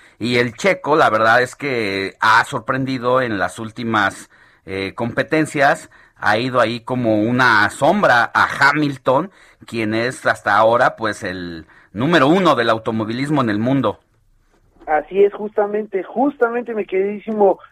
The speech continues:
Speaker 2: Alex, de eso se trata, sí, si, si bien seguir los pasos de un paisano que está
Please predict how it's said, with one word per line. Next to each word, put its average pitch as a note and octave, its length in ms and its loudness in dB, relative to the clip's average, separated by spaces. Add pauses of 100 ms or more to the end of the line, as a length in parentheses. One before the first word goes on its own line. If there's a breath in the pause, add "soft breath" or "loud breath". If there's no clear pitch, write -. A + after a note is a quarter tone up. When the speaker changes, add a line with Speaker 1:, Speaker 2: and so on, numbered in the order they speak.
(200 soft breath)
Speaker 2:
Alex, A#3 460 2 (320)
de E3 160 2
eso G#3 160 -4
se F#3+ 120 -4
trata, A3+ 400 2
sí, D4 240 -8 (200)
si, G3+ 140 -4 (140)
si G3 100 -6
bien A3+ 280 4
seguir G3 260 2
los G#3+ 140 2
pasos G#3 360 -2
de G#3+ 60 -8
un G#3+ 100 -8
paisano G#3 460 0
que E4 100 -4
está G3+ 320 2